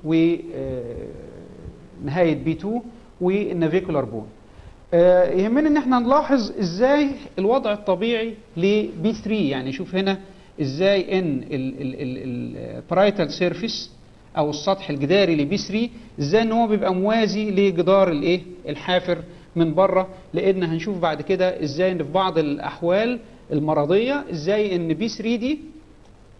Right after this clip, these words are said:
كلها ممكن تلف وتبتدي ال-، ال-، السنه بتاعتها دي او ال-، ال-، النهايه بتاعتها او الجزء الامامي بتاعها يبتدي يلف وينزل هنا تحت كده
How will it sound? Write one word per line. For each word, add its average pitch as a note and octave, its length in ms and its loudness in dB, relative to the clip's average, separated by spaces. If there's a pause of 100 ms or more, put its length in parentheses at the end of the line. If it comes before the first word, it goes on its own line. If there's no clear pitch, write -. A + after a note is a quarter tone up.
(140)
كلها G3+ 440 2 (340)
ممكن A3 420 -2
تلف B3 520 0 (360)
وتبتدي G#3+ 920 0
ال-، E3 240 -2
ال-، E3 280 -4
السنه B3 400 -2
بتاعتها A3 400 -2
دي B3 220 0 (140)
او D#3 140 0
ال-، D3+ 140 -2
ال-، C#3+ 200 -4
النهايه D#3 440 -2
بتاعتها G3 380 -2
او D#3+ 120 -2
الجزء F3 280 -2
الامامي F3 320 -4
بتاعها F3 400 -6 (280)
يبتدي E3 480 -2
يلف F3+ 260 0
وينزل F3 400 2
هنا F3+ 180 0
تحت F3+ 320 -6
كده F3+ 300 -2